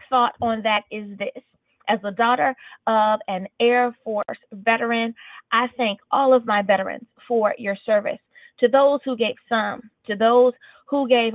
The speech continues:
all, I salute your service. I thank you from the bottom of my heart for keeping us safe, for keeping and maintaining the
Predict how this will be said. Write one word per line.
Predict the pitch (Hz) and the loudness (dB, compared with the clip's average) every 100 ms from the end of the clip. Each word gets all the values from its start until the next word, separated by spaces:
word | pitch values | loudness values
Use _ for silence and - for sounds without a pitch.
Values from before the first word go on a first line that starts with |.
| - | -4
all, | 208 196 - - _ _ _ - | -2 -2 -4 -14 _ _ _ -8
I | 214 | -6
salute | 226 - 208 240 - | -6 -10 -6 -6 -6
your | 214 | -10
service. | - 208 - - - _ _ _ _ _ | -2 -2 -2 -10 -14 _ _ _ _ _
I | 202 202 | -10 -2
thank | 240 240 240 | 0 0 -2
you | - - | -10 -6
from | 202 | -2
the | 190 | 0
bottom | 196 202 202 196 - _ _ - | 2 2 0 -4 -10 _ _ -2
of | 233 | 0
my | 247 233 | 0 0
heart | 214 180 - _ _ _ _ _ _ | 0 -4 -4 _ _ _ _ _ _
for | 208 202 | -12 -8
keeping | 285 277 269 254 | -6 -4 -4 -6
us | - 214 _ | -8 -10 _
safe, | - 254 - - _ _ _ _ - | -8 -8 -12 -20 _ _ _ _ -2
for | 208 196 196 - | 2 2 2 -6
keeping | - 285 269 220 - _ _ _ - - | -8 -4 -2 -2 -6 _ _ _ -20 -14
and | 208 110 196 - _ _ _ _ _ _ _ _ _ _ _ _ _ _ _ - | -10 -10 -12 -16 _ _ _ _ _ _ _ _ _ _ _ _ _ _ _ -14
maintaining | 226 - 247 247 226 - - _ _ | -12 -2 2 2 -2 -10 -18 _ _
the | - | -6